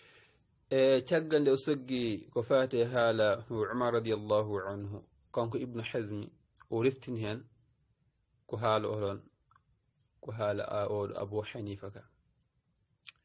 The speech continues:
Pour hollude nde oɗo Abu Hanifa, yande nde Umar yi nde, ko nde yande o yi. Qala Abu Muhammadin,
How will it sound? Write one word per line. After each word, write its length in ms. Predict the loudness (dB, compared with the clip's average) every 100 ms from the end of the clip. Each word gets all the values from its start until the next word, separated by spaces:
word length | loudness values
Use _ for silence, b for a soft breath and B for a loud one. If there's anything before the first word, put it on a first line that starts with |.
| b b b 0
Pour 140 | 2 4
hollude 340 | 4 6 4
nde 100 | 4
oɗo 180 | 4 4
Abu 240 | 4 2 0
Hanifa, 520 | -2 -4 -4 -4 -6
yande 720 | -6 -4 0 2 0 -2 -4 -6
nde 120 | -4 -2
Umar 420 | 0 0 2 0
yi 200 | -2 -2
nde, 120 | -2 -6 -8
ko 140 | -8
nde 140 | -4 -2 -4 -4
yande 240 | -6 -8 -12
o 80 |
yi. 140 | -14 -16 _ _ _ B B B B
Qala 320 | 2 4 6
Abu 280 | 4 2 0
Muhammadin, 760 | -2 -4 -4 -6 -4 -6 -6 -10